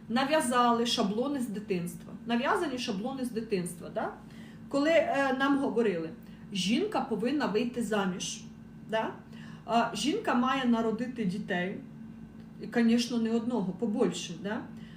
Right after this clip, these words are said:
"Робота — це для чоловіків, а жінка — для дому".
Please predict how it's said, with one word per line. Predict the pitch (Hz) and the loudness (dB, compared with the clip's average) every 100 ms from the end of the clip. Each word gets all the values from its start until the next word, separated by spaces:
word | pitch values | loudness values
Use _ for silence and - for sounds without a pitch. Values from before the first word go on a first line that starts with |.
| - - - - - | -16 -16 -16 -18 -2
"Робота — | 240 269 349 427 277 | 0 2 2 2 0
це | - | -2
для | 233 285 339 | 2 2 2
чоловіків, | - 277 262 233 220 208 196 - - - - | 0 0 2 2 2 -4 -4 -4 -8 -12 -2
а | 240 | 0
жінка — | 254 403 523 247 202 | 2 2 0 -2 0
для | 294 | 0
дому". | 247 247 220 214 | 2 0 0 -2